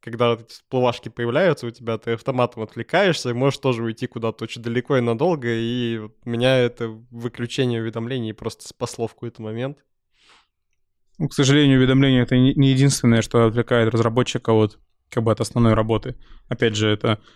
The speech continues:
Speaker 2: от какой-то работы над бизнес-логикой, от какой-то работы над текущей задачей. Это и па-, упавшие тесты,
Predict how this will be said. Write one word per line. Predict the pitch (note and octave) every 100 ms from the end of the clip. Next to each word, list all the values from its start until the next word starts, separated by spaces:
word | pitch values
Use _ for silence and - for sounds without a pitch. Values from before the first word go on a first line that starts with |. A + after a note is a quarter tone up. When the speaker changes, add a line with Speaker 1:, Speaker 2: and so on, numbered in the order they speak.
| _
Speaker 2:
от | A#2
какой-то | - B2 A2+
работы | A#2 A#2+ A#2
над | A#2 A2
бизнес-логикой, | A2+ A#2 G#2+ C3 A#2+ A2 A2+
от | -
какой-то | - A#2+ A#2+
работы | A2+ A#2+ A#2
над | A2
текущей | - B2+ A#2 A#2+
задачей. | A#2 A#2 G#2+ - _ _ _ _
Это | B2+ - A#2
и | A2+ A#2 A2 A2 A2+ A#2
па-, | - A#2+
упавшие | C3+ B2+ A2+ - A#2
тесты, | A2 D3 - -